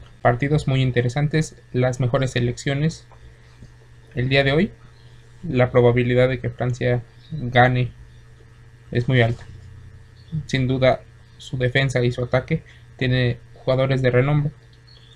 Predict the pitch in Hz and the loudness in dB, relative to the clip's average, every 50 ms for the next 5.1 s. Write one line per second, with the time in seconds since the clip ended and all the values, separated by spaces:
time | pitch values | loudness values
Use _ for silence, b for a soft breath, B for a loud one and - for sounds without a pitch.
0 | - - - 127 131 135 - 160 151 - 156 151 - - - - - 127 - - | -18 -4 2 2 2 4 2 0 -2 -2 -4 -4 -4 -8 -18 -10 -6 -4 -2 0
1 | 147 139 131 120 120 120 - 123 123 120 123 120 127 127 131 - b b b b | 2 2 2 2 2 0 0 0 -2 0 0 0 0 0 -2 -8 b b b b
2 | b b b b b - - - - - - - - 139 123 135 143 143 - 139 | b b b b b -20 -20 -6 0 0 0 2 2 2 2 4 2 2 0 0
3 | - 147 135 131 127 123 123 123 123 127 123 123 120 127 120 120 - 123 120 - | -2 0 0 2 4 4 6 6 4 4 2 0 0 -2 -4 -2 -4 -6 -6 -6
4 | 131 131 135 127 123 135 139 143 - 147 139 131 127 127 - 131 120 - 127 127 | -8 -6 -4 -2 -2 -2 -2 -2 -2 -2 -2 -2 -2 -4 -4 -4 -4 -4 -4 -4
5 | 123 - | -4 -4